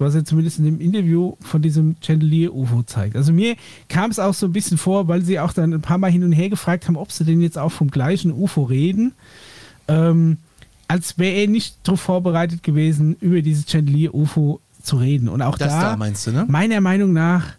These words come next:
Speaker 1: ist es einfach ein scheiß Quadcopter von unten. Also, ka-, also, es ist irgendwie, <laughs> ich weiß auch nicht.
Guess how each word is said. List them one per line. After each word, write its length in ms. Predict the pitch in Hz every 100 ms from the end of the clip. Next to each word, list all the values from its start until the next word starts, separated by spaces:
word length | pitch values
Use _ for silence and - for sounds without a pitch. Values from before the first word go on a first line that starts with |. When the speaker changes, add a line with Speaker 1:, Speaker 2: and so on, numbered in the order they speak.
| _ _ _ -
Speaker 1:
ist 200 | - 175
es 120 | 131
einfach 240 | 180 180
ein 80 | 170
scheiß 300 | - 165 -
Quadcopter 680 | - 165 - - - 151 143
von 140 | 143
unten. 440 | 156 175 - 92 - _ -
Also, 220 | 143 156 147 _
ka-, 160 | - 170 -
also, 300 | 165 160 127 - - - _ _ _ _ _ - - - _ _ _
es 140 | - -
ist 260 | - -
irgendwie, 720 | 143 185 180 196 202 214 190 - -
<laughs> 160 | - -
ich 160 | -
weiß 220 | 165 165 160
auch 120 | 175
nicht. 200 | 143